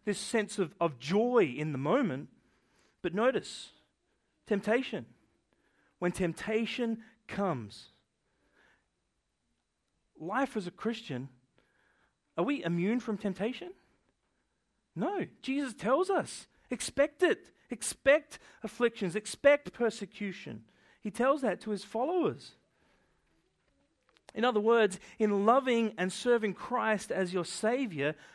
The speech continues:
it's gonna cost you something. It's gonna cost you something about your reputation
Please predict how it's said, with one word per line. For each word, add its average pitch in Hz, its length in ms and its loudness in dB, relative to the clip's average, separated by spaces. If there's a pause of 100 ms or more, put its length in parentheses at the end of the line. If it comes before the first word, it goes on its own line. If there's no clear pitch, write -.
(320)
it's - 140 -4
gonna 277 220 2
cost - 360 -6
you 226 60 -4
something. 131 420 -2 (1600)
It's 220 200 0
gonna 233 180 2
cost - 460 -6
you 202 80 -4
something 233 400 0
about 208 220 2
your 151 140 -2
reputation 208 800 -2